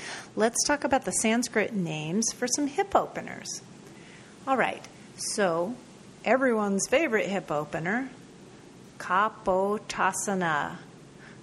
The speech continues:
Kapota is a pigeon. Kapotasana is pigeon pose. Kapotasana. Kapotasana.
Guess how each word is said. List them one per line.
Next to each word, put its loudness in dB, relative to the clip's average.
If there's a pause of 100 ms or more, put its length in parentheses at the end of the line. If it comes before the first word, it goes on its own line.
Kapota 2 (160)
is -2
a 0
pigeon. -2 (600)
Kapotasana -2 (280)
is 0
pigeon -2
pose. -2 (720)
Kapotasana. 0 (3000)
Kapotasana. -4